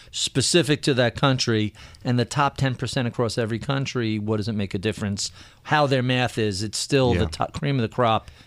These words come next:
Speaker 1: in each country.
Speaker 2: And that is why dividends just cut across all the countries.
Speaker 1: Mm-hmm.
Speaker 2: And so I think that's the, that's the key there. Um,
Speaker 1: You can fake earnings, you can't fake i-, dividends.
Speaker 2: For only so long can you fake the dividends.
Speaker 1: Let's talk a little bit about the future of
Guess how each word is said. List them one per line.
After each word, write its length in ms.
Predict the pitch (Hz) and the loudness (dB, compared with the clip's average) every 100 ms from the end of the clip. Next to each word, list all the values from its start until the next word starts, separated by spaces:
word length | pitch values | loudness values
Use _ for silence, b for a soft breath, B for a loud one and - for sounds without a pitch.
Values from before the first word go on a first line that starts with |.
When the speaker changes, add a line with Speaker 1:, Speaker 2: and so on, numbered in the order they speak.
| B - | B 0
Speaker 1:
in 140 | 123 | 2
each 180 | 110 - | 2 2
country. 460 | 113 101 - 76 - - | 0 0 -4 -8 -10 0
Speaker 2:
And 140 | 117 | 2
that 100 | 147 | 4
is 140 | 147 | 4
why 240 | 123 127 113 | 6 6 6
dividends 400 | 98 113 113 101 | 4 2 2 2
just 140 | 90 | -2
cut 180 | - 104 | 0 0
across 380 | 98 101 87 87 | 2 2 2 0
all 100 | 80 | -2
the 80 | - | -4
countries. 460 | - 80 - 107 | -8 -8 -4 -2
Speaker 1:
Mm-hmm. 100 | 92 | 0
Speaker 2:
And 100 | 90 | 0
so 100 | 87 | 2
I 40 | 90 | 0
think 180 | 104 90 | 0 2
that's 240 | 98 95 | 0 0
the, 360 | - 90 85 - | -4 -2 -2 -2
that's 240 | 92 95 - | -2 -2 -4
the 100 | 90 | -8
key 220 | - 90 | -4 -2
there. 320 | 85 85 90 B B B B 92 | 0 0 -2 B B B B 0
Um, 440 | 90 87 87 90 - - - | 2 2 0 -2 -6 -20 -4
Speaker 1:
You 80 | 127 | 0
can 100 | 113 | 4
fake 220 | 135 156 | 6 8
earnings, 320 | 156 143 139 117 | 6 6 4 2
you 60 | |
can't 220 | 101 123 107 | 2 2 2
fake 200 | 110 110 | 0 0
i-, 100 | 113 | -2
dividends. 580 | 110 101 95 78 78 - - | 0 0 0 -4 -10 -12 -18
Speaker 2:
For 160 | - 101 | 0 4
only 160 | 110 | 4
so 140 | 107 107 | 4 4
long 240 | 98 92 | 4 4
can 140 | 87 90 | 2 0
you 60 | |
fake 220 | 82 82 - | 0 0 -2
the 80 | |
dividends. 540 | 80 80 80 82 - - B B B B B | -2 -2 -2 -4 -8 -14 B B B B B
Speaker 1:
Let's 220 | 247 254 - | 2 2 0
talk 360 | - 247 254 | 0 0 0
a 40 | 214 | 0
little 220 | 180 165 | 0 2
bit 100 | 151 | 0
about 400 | 139 135 135 135 b b _ | 0 2 0 -2 b b _
the 140 | 123 123 | -2 -2
future 520 | - 139 131 - | 2 0 2 2
of 100 | 135 | 2